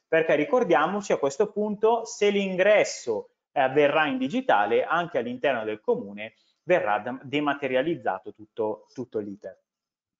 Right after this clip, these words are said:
Eh, avete già visto che, eh, sono già entrate numerosissime pratiche nello sportello telematico, siamo già a più di tremila istanze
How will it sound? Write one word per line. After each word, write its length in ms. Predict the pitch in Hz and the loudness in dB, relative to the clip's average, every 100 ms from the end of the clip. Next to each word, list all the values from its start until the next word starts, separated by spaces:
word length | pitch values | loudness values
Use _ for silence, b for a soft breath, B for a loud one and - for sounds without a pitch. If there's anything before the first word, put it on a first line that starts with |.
| _ _ _ _ | _ _ _ _
Eh, 120 | - 151 | 2 4
avete 400 | 147 156 160 160 | 4 2 0 2
già 140 | 151 | 2
visto 420 | 156 196 - 110 | 2 -2 0 -2
che, 380 | - 151 117 - | 2 2 2 -2
eh, 200 | 139 123 | 0 0
sono 240 | 120 147 135 | 0 -4 0
già 140 | 156 | 0
entrate 380 | 175 170 151 147 | 0 0 0 0
numerosissime 840 | 143 147 143 196 196 - 135 151 | -2 0 0 -2 -6 -6 -4 -4
pratiche 680 | 160 160 165 196 240 262 262 | 0 0 0 0 4 4 0
nello 160 | 107 117 | -4 -6
sportello 480 | - 117 - 113 | -4 -6 -2 -4
telematico, 600 | 113 131 196 196 202 233 | -4 -8 -4 -2 -2 -4
siamo 260 | 220 135 123 | -4 -4 -4
già 140 | 135 | 0
a 60 | 123 | 0
più 180 | - 196 | 0 -6
di 120 | 127 | -4
tremila 360 | 123 113 104 101 | -4 -4 -4 -6
istanze 800 | 104 - 85 101 165 190 B | -4 -6 -6 -6 -2 -2 B